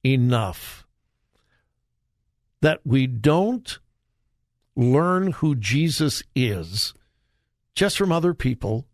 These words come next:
some campaign, some one book that appeals to you, appeals to me. I love reading books.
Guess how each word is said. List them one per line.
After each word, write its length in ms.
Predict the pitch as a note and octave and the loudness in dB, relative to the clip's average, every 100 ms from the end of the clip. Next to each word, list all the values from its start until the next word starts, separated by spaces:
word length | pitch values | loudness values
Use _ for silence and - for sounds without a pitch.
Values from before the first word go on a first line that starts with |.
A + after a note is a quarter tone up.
| - | -8
some 320 | - D#3+ G3 | -2 0 0
campaign, 920 | - E3 D#3+ E3 A#2 A2+ A#2 A2+ A#2 - _ _ _ _ | -2 -2 0 -2 -2 0 0 0 0 -6 _ _ _ _
some 460 | - E3+ G3 F#3+ | 0 2 2 0
one 420 | C3+ D3+ E3+ F3 - | 0 0 0 -2 -4
book 560 | A2 C3+ A#2 - - _ _ _ _ _ - | 2 2 2 -8 -20 _ _ _ _ _ -2
that 160 | C3+ | 0
appeals 480 | C3 - D#3 F3+ E3+ | 0 2 2 2 -2
to 120 | - | -2
you, 260 | E3 C#3+ C#3+ | 0 2 0
appeals 500 | C3 C3+ D3 D#3 C3+ | 0 0 0 0 -4
to 80 | - | -4
me. 460 | B2+ G#2 A2 G#2+ A2+ _ _ _ _ _ _ _ _ _ _ _ _ _ _ _ _ _ _ _ _ _ _ _ _ _ _ _ _ - | 0 0 0 -2 -2 _ _ _ _ _ _ _ _ _ _ _ _ _ _ _ _ _ _ _ _ _ _ _ _ _ _ _ _ -6
I 80 | |
love 200 | E3 A3+ | -2 -2
reading 340 | F3+ C#3+ A#2 A2 | -2 -2 -2 -4
books. 520 | F#2+ D#2+ - - | -6 -8 -10 -10